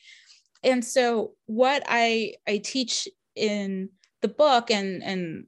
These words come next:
you know, I've taught it in workshops and I teach it to my clients and customers, but it's how do you sit down and come up with a marketing plan? And I'll talk about how to do that in a second,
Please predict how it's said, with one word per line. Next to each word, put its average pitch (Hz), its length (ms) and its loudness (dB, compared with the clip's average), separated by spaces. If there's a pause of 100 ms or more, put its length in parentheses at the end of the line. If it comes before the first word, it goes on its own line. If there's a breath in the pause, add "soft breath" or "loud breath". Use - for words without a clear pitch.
(160)
you 185 160 -6
know, 160 260 -6
I've 190 180 0
taught 190 240 2
it 185 120 4
in 160 120 -2
workshops 233 540 0
and 175 100 -4
I 170 120 -8
teach 185 260 -12
it 196 140 -6
to - 120 -10
my 160 140 -6
clients - 460 -8
and 151 100 -10
customers, 196 560 -6 (460 loud breath)
but 202 260 2
it's 226 320 0 (140)
how 262 320 -2
do 302 80 -2
you 240 240 -4
sit - 280 -4
down 190 540 -4
and 190 180 -6
come 233 380 -4
up 208 340 -2 (440 soft breath)
with 196 360 2 (200)
a 190 80 0
marketing 208 480 0
plan? 165 320 -2
And 175 120 -2
I'll 190 200 -2
talk 208 180 -2
about 208 160 0
how 196 120 0
to 180 60 2
do 190 140 0
that 180 160 0
in 175 220 -6
a 185 40 -10
second, 226 440 -4